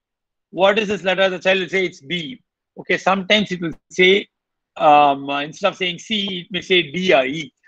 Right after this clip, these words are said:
Okay, you will correct the child telling, "Okay, uh, no, no, this is not C, this is E. Okay, this is not D, this is C." Okay, this correction and everything happens here as part of training.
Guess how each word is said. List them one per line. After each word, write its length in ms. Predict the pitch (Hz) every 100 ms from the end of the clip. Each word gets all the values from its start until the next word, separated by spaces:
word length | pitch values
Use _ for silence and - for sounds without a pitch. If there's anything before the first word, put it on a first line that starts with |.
| -
Okay, 180 | 156 190
you 140 | 208
will 100 | 208
correct 360 | - 208 254 214
the 120 | 208
child 240 | 196 196 156
telling, 240 | 185 185
"Okay, 300 | 165 180 160 - _ _ -
uh, 160 | 170 170
no, 160 | 180
no, 160 | 190 202
this 180 | 165 160
is 140 | 151
not 240 | 180 185 -
C, 380 | - 156 190 240
this 220 | 175 127
is 160 | 123 127 139 _ -
E. 300 | 190 147 - _ _ _
Okay, 200 | 165 185
this 180 | 156 160
is 120 | 165
not 280 | 156 196 160
D, 360 | 151 175 214 180
this 160 | 160 156
is 140 | -
C." 320 | - 175 127 _ _ _ _ _ -
Okay, 360 | 180 185 123 - _
this 220 | 175 226
correction 520 | - 185 208 - 240 226
and 80 | 185
everything 380 | 180 190 220
happens 640 | 208 156 165 - 202 196 -
here 340 | - 214 226
as 220 | 214 180
part 240 | - 175 180
of 120 | 156
training. 320 | 160 139